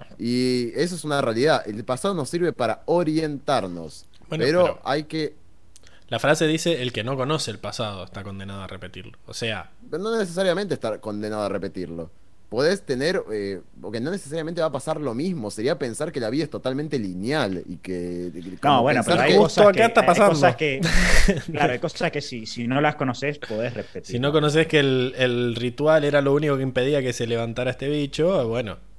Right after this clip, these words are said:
Speaker 2: eh,
Speaker 1: No, es que
Speaker 2: se va a levantar
Speaker 1: tampoco.
Speaker 2: de vuelta.
Speaker 1: Estamos, eso, son las,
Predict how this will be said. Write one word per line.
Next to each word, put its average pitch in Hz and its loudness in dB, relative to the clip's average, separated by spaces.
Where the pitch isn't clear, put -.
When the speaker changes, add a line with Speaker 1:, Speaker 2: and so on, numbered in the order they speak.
Speaker 2:
eh, 87 -8
Speaker 1:
No, 160 -4
es 107 -4
que 180 -2
Speaker 2:
se - -6
va 123 2
a - 2
levantar 208 0
Speaker 1:
tampoco. 107 2
Speaker 2:
de 95 -6
vuelta. 95 -8
Speaker 1:
Estamos, 175 -2
eso, 147 -6
son 160 -4
las, 160 -2